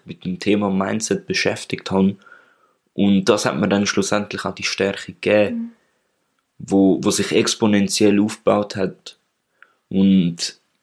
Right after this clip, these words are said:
Speaker 1: indem ich auch immer wieder meine Komfortzone verlassen habe und Sachen gemacht habe, wo, von, von denen ich Angst gehabt habe. Oder, äh, ja, wo, wo ich einfach unsicher drin
Speaker 2: Mhm.
Speaker 1: gsi bin.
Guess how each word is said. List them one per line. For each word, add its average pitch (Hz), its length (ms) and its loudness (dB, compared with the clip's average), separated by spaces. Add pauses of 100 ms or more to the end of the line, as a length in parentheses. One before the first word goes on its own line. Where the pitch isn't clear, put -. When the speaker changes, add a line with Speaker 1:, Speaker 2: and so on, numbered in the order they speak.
(260)
Speaker 1:
indem 113 320 2
ich 110 100 -2
auch 110 320 2
immer 117 300 2
wieder 110 200 4
meine 107 240 2
Komfortzone 107 800 -4
verlassen 101 420 0
habe 101 140 0
und 95 180 -2
Sachen 98 320 -2
gemacht 101 320 -2
habe, 95 180 -2
wo, 90 240 0
von, 92 260 -6
von - 280 -2
denen 98 180 4
ich - 180 -4
Angst 110 360 0
gehabt 110 260 -2
habe. 107 240 0 (460)
Oder, 85 300 -2 (480)
äh, 80 540 0 (640)
ja, 104 500 2
wo, 95 460 4 (120)
wo 85 380 -4
ich - 100 -6
einfach - 240 -4
unsicher 127 580 -2 (100)
drin - 200 -4
Speaker 2:
Mhm. 123 100 -4
Speaker 1:
gsi 110 260 -2
bin. 98 280 -4